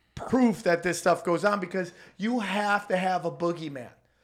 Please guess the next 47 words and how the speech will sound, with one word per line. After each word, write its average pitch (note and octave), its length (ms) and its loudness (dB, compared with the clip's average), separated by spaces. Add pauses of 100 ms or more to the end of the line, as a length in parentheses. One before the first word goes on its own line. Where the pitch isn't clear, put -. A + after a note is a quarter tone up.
(180)
You E3+ 140 -4
have F3+ 360 0
to G3 60 -2
have F3+ 320 -2
imminent E3+ 420 -4
threat D3 580 -4 (340)
in E3+ 140 -2
order E3 240 4
to D#3 360 -2 (200)
go, E3 220 4
"Please G3 460 -4
save E3+ 440 -2
me D3 160 -6
from C#3+ 240 -6
myself." C3 640 -6 (340)
Look F3 160 0
at G3+ 100 4
what's F#3 180 -2
going F#3 280 2
on E3+ 300 -2 (260)
in D#3+ 160 -2
England F3 380 -4
right C#3 180 -2
now, C3 220 -6
where, D3 300 -2
uh, C#3+ 300 -2 (380)
Theresa E3+ 460 -4
May D#3+ 340 4
is B2+ 200 -4
like, C#3 280 0
"We E3 120 -6
gotta D#3+ 260 6
lock C#3+ 300 2
down C#3+ 180 2
the C#3 100 -6
internet. C3+ 480 -4
These D3 240 -6
guys D3 320 2
are C#3 60 -2
all C3+ 220 2
over C3+ 180 -2
the C3 80 -12
place. C3 320 -6
These C3+ 180 -10
Islamic C3+ 540 -4
jihadists, B2 580 -2
they're A#2+ 260 -4